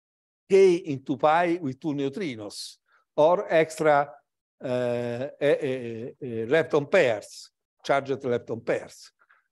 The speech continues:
And, uh, these are more complicated, but the theory to do this, uh,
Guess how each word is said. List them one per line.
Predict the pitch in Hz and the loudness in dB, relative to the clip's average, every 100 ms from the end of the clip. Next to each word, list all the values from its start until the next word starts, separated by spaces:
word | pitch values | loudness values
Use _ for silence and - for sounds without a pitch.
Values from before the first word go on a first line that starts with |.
| _ _ | _ _
And, | - 165 139 | 0 0 2
uh, | 147 143 156 - - | 4 4 2 -2 -8
these | 220 190 | -2 2
are | 165 143 | 2 4
more | 185 240 | 2 2
complicated, | 214 175 175 147 143 135 208 220 165 | 0 -4 -4 -2 -2 0 0 -2 -2
but | 147 | -2
the | 147 | -2
theory | - 247 180 143 | -2 0 0 0
to | 127 143 | -6 -8
do | 156 143 113 | -6 -6 -6
this, | 156 123 104 | -6 -8 -10
uh, | 113 | -14